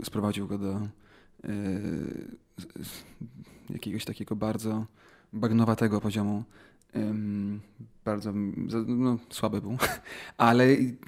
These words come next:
czeka-, czekam też na ten serial i jestem ciekaw, czytałem wywiad z twórcą, e,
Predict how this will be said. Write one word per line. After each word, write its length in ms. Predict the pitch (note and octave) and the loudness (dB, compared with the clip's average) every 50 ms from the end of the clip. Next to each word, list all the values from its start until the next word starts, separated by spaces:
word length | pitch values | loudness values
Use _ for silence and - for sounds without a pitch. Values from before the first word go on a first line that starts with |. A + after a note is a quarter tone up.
| - - | -10 -4
czeka-, 280 | - - F3+ - - - | 0 0 2 2 0 -2
czekam 440 | - - - - C3+ - C#3 A#2+ A2+ | -2 -2 0 0 0 2 2 0 0
też 140 | A2+ A2+ - | 0 -2 -2
na 80 | A2+ | -2
ten 140 | G#2+ A2+ A2+ | -2 -2 -2
serial 280 | - - C3 C#3+ C#3+ B2 | -2 -2 -2 0 0 0
i 40 | A#2+ | 0
jestem 220 | A#2+ - - A#2+ | -2 -2 -4 -4
ciekaw, 280 | A#2 B2 A#2+ - B2+ - | -4 -4 -6 -6 -6 -8
czytałem 420 | - - - A#2+ A2+ A2+ A2+ A2+ | -8 -4 -2 0 2 2 4 4
wywiad 420 | A2+ A#2+ A2+ A2 G#2 G2+ - - - - - - - _ _ _ _ _ - | 4 2 2 2 0 -2 -4 -10 -18 -20 -20 -20 -20 _ _ _ _ _ -16
z 100 | - - | -14 -12
twórcą, 640 | - - - B2+ B2 B2 - C3 C3 C3 C#3 C#3+ - - - - _ - _ _ _ _ - | -8 -2 0 0 0 0 0 0 0 0 0 -2 -6 -8 -18 -20 _ -20 _ _ _ _ -2
e, 300 | A#2+ A2+ A2+ A2 A2 | 0 2 2 2 0